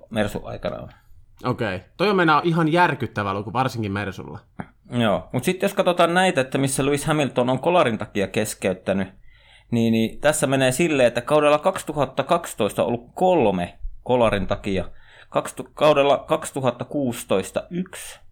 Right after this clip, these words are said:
Speaker 1: kaksituhatta kaksikymmentäyksi yksi. Ja sit on niinku tavallaan, ää, tulo-, tulokaskaudella ei ollut kolareita.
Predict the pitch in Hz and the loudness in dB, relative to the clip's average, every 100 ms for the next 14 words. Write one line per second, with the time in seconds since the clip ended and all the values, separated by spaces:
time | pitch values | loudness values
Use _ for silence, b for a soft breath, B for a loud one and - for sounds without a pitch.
0 | - - 139 - 127 - - 123 - 117 | -10 -6 -6 -6 -4 -4 -2 -4 -6 -10
1 | - 117 - - 120 101 - - - - | -10 -12 -12 -6 -4 -4 -8 -16 -18 -20
2 | B B B B B 107 147 143 147 139 | B B B B B -4 -2 0 2 4
3 | 135 135 127 131 131 123 123 - b b | 2 0 2 4 6 6 4 -2 b b
4 | b b b _ _ _ - 123 123 120 | b b b _ _ _ 0 6 8 8
5 | 110 - 160 151 - - 160 160 139 123 | 4 -2 0 2 0 -6 -4 0 0 -2
6 | - 127 110 110 107 104 - 135 135 127 | -4 0 2 2 2 0 -2 -2 0 2
7 | 113 107 110 110 - 110 107 101 104 98 | 0 0 -2 -6 -8 -2 0 0 0 -2